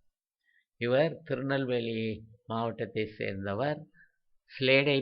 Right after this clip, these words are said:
பாடுவதில் வல்லவர். இவர் பாடிய தனிப்பாடல்கள் இருபத்தைந்துக்கும் மேற்பட்டவை. முத்துசாமி என்பார் இவரை ஆதரித்தார். இவர் பதினெட்டாம் நூற்றாண்டின் பிற்பகுதியில் வாழ்ந்தவர்.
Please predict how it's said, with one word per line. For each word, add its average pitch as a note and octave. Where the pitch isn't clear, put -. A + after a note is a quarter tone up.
பாடுவதில் A#2+
வல்லவர். G#2+
இவர் A2
பாடிய B2+
தனிப்பாடல்கள் B2
இருபத்தைந்துக்கும் A#2+
மேற்பட்டவை. F#2
முத்துசாமி C3
என்பார் A#2+
இவரை A#2+
ஆதரித்தார். A2
இவர் A#2
பதினெட்டாம் D3
நூற்றாண்டின் C3+
பிற்பகுதியில் A#2+
வாழ்ந்தவர். F#2+